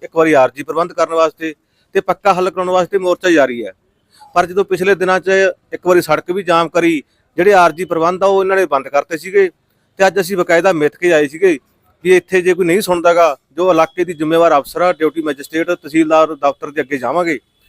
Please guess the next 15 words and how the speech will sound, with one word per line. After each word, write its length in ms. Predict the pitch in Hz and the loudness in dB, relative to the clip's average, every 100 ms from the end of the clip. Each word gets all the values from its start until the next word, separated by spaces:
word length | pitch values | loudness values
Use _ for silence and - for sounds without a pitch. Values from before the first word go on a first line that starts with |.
| _ _ | _ _
ਤੇ 100 | 185 | 0
ਜਦੋਂ 240 | 175 175 185 | 0 0 0
ਅਸੀਂ 160 | 196 | 0
ਇੱਥੇ 160 | 190 196 | -2 0
ਦੋ 200 | 156 151 | 2 4
ਵਜੇ 200 | 156 180 | 2 0
ਆਏ 200 | 151 147 | 0 0
ਹੈਗੇ, 180 | 165 190 | -2 -4
ਉਹ 100 | 190 | -2
ਦਫ਼ਤਰ 300 | 143 - 160 | -2 -2 -12
ਸੀ, 260 | 190 170 - _ - | -12 -14 -14 _ -8
ਅਸੀਂ 180 | - 190 | -4 -2
ਉਹਨਾਂ 180 | 190 202 | -2 0
ਦਾ 160 | 185 180 | 0 0
ਮਤਲਬ 320 | 170 170 | -2 0